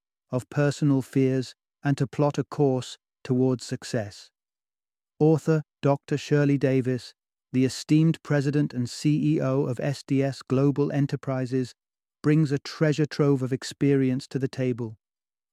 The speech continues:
Having served in high-ranking roles at several Fortune one hundred and Fortune fifty companies, and as a celebrated author of bestsellers such as The Seat and Reinvent Yourself, Doctor Davis infuses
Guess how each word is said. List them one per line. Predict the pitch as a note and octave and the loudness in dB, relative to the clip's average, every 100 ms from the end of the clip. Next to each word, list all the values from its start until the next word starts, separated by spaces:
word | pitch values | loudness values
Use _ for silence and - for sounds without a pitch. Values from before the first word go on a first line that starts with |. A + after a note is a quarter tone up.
| - | -4
Having | D3+ D#3+ D3+ | 0 2 2
served | - D3+ D#3 D3 | 2 2 2 2
in | C#3 | 0
high-ranking | A2 C#3 D3 C#3+ C#3+ C3+ D3 C#3 | 0 0 2 2 2 2 0 2
roles | C3 C3+ C#3 C3 | 2 0 -2 -4
at | B2 | -8
several | - D#3 C#3+ D3 C#3 | -2 0 0 -2 -2
Fortune | - D3 C#3+ D#3 C#3 | 0 -2 0 0 2
one | C#3 C3+ | 0 0
hundred | C#3 C#3 C3+ | 2 2 0
and | C3+ | -2
Fortune | - D3 - C#3+ | 0 -2 0 -2
fifty | B2+ D3 - C3+ | 0 -2 0 -4
companies, | C#3+ C3 B2+ B2+ A#2+ - _ _ _ - | -2 -2 0 -2 -4 -10 _ _ _ -6
and | B2 C3 B2+ | 0 2 2
as | A#2 | -2
a | |
celebrated | A2 - C3+ B2+ C3 C3 C3 | -2 0 2 2 0 2 2
author | C3+ B2 B2+ | 2 0 -2
of | A2 | -2
bestsellers | C3+ B2 - C3 B2+ | -4 -4 -2 -2 -2
such | - A#2+ - | -4 -8 -6
as | A2 - | -8 -6
The | A#2 | -6
Seat | - C3+ C3+ - | 0 0 -2 -4
and | B2 A#2+ | -2 0
Reinvent | C3+ C3 C3 C3 - | 2 2 2 0 0
Yourself, | C3 - C#3 C3+ - _ _ _ _ _ - | -4 -2 -2 -2 -8 _ _ _ _ _ -2
Doctor | E3 - F#3 | 0 0 0
Davis | D3+ C#3 C3 C3 | 2 2 2 0
infuses | C#3 B2+ C#3+ C#3 B2 A#2+ | 0 0 0 0 0 -4